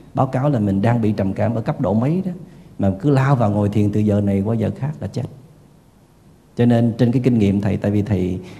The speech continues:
đã từng làm việc trong một số trung tâm trị liệu về tâm lý, thì đã đưa thiền vào, thì ngồi thiền dĩ nhiên là cao nhất cũng có thể ngồi một tiếng được, nhưng mà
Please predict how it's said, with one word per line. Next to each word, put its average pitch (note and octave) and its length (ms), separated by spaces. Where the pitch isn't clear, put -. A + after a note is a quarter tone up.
đã G#2+ 100
từng G#2+ 200
làm G2+ 160
việc G2 200
trong A2 120
một F#2+ 120
số C3+ 300
trung A2+ 140
tâm G#2+ 360
trị G2 120
liệu F#2 200
về F#2+ 100
tâm G2+ 200
lý, A2+ 120
thì F2+ 380
đã G#2+ 120
đưa B2+ 240
thiền F#2+ 320
vào, F#2 300
thì G2+ 100
ngồi G2 200
thiền G2 380
dĩ A#2 140
nhiên D#3 220
là A2+ 100
cao C#3+ 280
nhất F#3+ 180
cũng C3 120
có D3+ 60
thể B2 160
ngồi A2+ 180
một F#2+ 200
tiếng D#3+ 260
được, F#2+ 300
nhưng B2 280
mà F#2 240